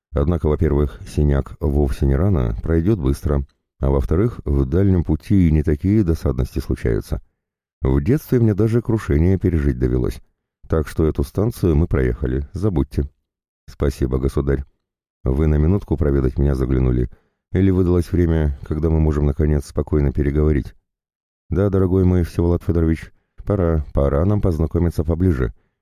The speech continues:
И время есть, и вы, я вижу, вполне уже оправились. Вот только Николай слегка покручивал правый ус, что говорило о некотором напряжении или внутреннем дискомфорте. Только не знаю даже, с чего начать.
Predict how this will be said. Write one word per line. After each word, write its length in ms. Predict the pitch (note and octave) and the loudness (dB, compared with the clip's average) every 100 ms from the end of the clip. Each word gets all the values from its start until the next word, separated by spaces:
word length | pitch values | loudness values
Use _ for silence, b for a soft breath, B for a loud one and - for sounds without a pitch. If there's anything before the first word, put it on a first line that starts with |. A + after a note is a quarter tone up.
| _ | _
И 100 | B2 | 0
время 340 | A#2 F#2+ F#2 | 2 2 4
есть, 480 | F2+ F2 F2 - - - | 4 2 0 -8 -14 -2
и 120 | G#2+ | 0
вы, 160 | G2+ F#2 | 4 4
я 140 | F2+ | 4
вижу, 360 | F2 E2 E2 D#2+ | 2 2 2 0
вполне 380 | - E2 D#2+ | 0 0 2
уже 240 | E2 C#2+ D#2 | 2 2 0
оправились. 500 | D#2 D2+ D2 D2 - _ _ _ - | 0 0 2 0 -4 _ _ _ -2
Вот 240 | E2 E2+ | -2 0
только 480 | F2 F2 - F2 D#2 - _ _ _ | 0 0 0 0 0 -6 _ _ _
Николай 420 | B1+ - B1 B1 | -4 0 0 0
слегка 380 | - C2 - C2 | 0 -2 -2 -2
покручивал 540 | C#2 - C#2 - B1+ | -4 -4 -4 -2 -4
правый 340 | B1 C2 C2 C2+ | -2 0 2 0
ус, 240 | F2 - b b b | -2 -8 b b b
что 200 | - - | -6 -4
говорило 420 | F2 F2+ G2 F#2+ F2 | 0 2 4 4 4
о 60 | |
некотором 420 | E2+ E2 D#2+ D2+ | 2 0 -2 0
напряжении 720 | D2+ D#2 D#2 G2+ F#2+ C#2+ B1 - - | 0 0 0 2 4 4 2 -2 0
или 180 | G2+ G2+ | 2 2
внутреннем 500 | D2 D#2+ D2+ D2 C2+ | 2 0 0 0 0
дискомфорте. 640 | B1+ C2+ C2 B1+ - A#1 - _ _ _ _ _ _ | -2 -4 -2 -4 -2 -4 -6 _ _ _ _ _ _
Только 280 | - A#2+ A#2+ | 0 2 2
не 100 | G#2+ | 2
знаю 300 | E2+ F#2 A#2+ | 2 2 2
даже, 260 | G#2 G2+ G2+ | 2 2 0
с 40 | |
чего 260 | - D#2+ F2 | 0 0 0
начать. 360 | F2 G2+ G2+ | 2 0 -2